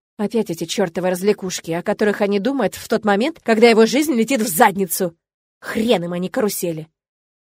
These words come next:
"Никаких гребаных аттракционов!" взревел он.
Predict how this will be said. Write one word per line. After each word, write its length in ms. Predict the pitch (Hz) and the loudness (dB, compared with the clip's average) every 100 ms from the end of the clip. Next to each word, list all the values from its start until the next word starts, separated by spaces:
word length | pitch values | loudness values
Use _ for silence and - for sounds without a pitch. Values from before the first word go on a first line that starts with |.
| - | -4
"Никаких 600 | 220 339 262 254 277 392 | 0 4 6 6 6 6
гребаных 680 | 214 285 254 247 254 262 269 | 6 8 8 8 6 6 4
аттракционов!" 920 | - 269 - 311 277 220 214 - _ _ _ _ - | 4 0 6 8 8 6 2 -4 _ _ _ _ -20
взревел 460 | 135 143 139 131 | -14 -10 -8 -6
он. 160 | 123 | -8